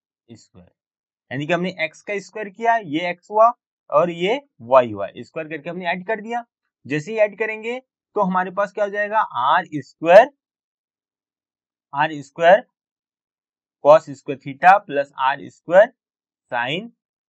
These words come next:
स्क्वायर theta। तो हमारा r square common आ जाएगा, तो आ जाएगा cos square theta plus sin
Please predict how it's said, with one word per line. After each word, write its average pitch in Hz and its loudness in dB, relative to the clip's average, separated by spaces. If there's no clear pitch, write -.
स्क्वायर 208 2
theta। 110 -16
तो 151 -4
हमारा 156 -2
r 165 0
square 175 -16
common 160 -2
आ 185 -8
जाएगा, 196 0
तो 151 -6
आ 147 2
जाएगा 147 -6
cos 151 -6
square 160 -20
theta 139 0
plus 151 2
sin 113 -16